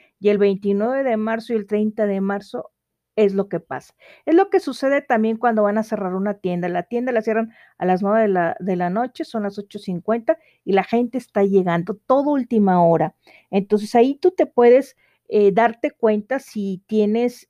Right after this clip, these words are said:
eh, esta, este mal hábito de la procrastinación. Pero vamos a analizar un poquito más.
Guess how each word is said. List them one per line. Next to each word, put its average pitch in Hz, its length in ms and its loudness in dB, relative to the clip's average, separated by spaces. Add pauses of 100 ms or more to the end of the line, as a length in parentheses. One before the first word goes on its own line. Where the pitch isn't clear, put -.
eh, 196 380 4 (320)
esta, 226 540 -2 (400)
este 226 340 0
mal 220 320 0
hábito 202 440 -2
de 196 100 -2
la 170 180 -6
procrastinación. 170 1200 -6 (380)
Pero 285 180 6
vamos 349 240 4
a 403 40 0
analizar 262 380 0
un 247 100 -4
poquito 214 380 -8
más. - 320 -10